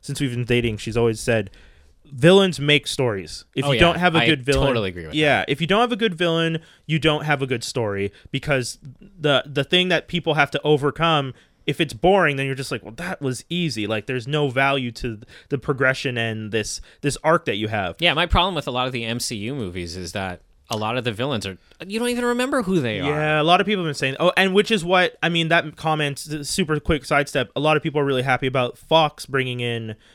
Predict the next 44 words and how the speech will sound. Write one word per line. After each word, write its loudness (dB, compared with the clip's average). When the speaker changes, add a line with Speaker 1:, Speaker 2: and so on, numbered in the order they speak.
Speaker 1:
be-, -4
coming -4
in -4
because -4
Magneto, 0
uh, -4
Doom, -2
and, -4
uh, -4
I -6
don't -6
remember -8
who -2
the -8
third -8
one -10
was, -10
that -6
people -6
are -2
just -10
like, -6
"Well, -2
now 0
that -4
those 0
guys -6
are -8
back," -6
oh, 8
Galactus, -2
"now 4
that 0
those 2
guys 0
are -6
back, -2
they -2
can -6
do -4
a -2
lot -4
more." -10
Um, -12